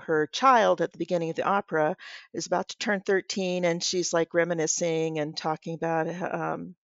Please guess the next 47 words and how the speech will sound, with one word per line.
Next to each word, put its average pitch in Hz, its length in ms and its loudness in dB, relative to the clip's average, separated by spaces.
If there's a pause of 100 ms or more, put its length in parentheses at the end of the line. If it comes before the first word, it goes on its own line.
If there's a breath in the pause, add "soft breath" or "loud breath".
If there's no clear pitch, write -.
(140)
you 170 120 -4
know, 156 420 -2 (100)
what, 165 320 0
what 170 220 2
it - 60 0
was 190 200 -2
like 170 300 2
r-, 165 240 -2
when 170 160 -4
she - 180 -2
was 175 100 -2
a 185 60 -4
baby 165 380 4
and 160 100 -2
so 156 200 0
forth, 165 340 0
and 170 100 -6
how 170 140 0
much, 165 500 -2
you 185 80 -4
know, 170 140 0
she'd - 260 -2
promised 202 460 2
she'd 190 180 -4
be 196 160 0
there 185 380 10
for 180 400 2 (400 loud breath)
the 170 500 8 (220)
birthday 196 380 10
and 180 120 4
wasn't. 160 380 2 (180)
And 180 480 8
she 208 240 2
gets 190 260 6
hit - 160 2
by 180 180 6
an 180 120 2
I 170 220 0
E 185 80 -2
D, 160 240 2
and 165 100 0
they 175 80 4
show 180 240 6
this 165 220 2
kind 170 240 -2
of, 160 100 -2
like, 156 240 2